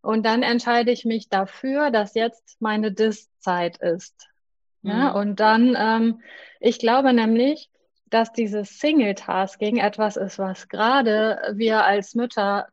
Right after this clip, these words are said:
Speaker 1: total verlernt haben. Also eine Sache zu machen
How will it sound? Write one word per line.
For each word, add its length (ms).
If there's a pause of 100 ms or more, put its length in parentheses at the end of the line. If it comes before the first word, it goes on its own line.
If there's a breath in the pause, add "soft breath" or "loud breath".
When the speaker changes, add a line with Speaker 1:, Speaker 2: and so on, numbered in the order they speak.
Speaker 1:
total 460
verlernt 560
haben. 400 (460)
Also 320
eine 480
Sache 400
zu 140
machen 600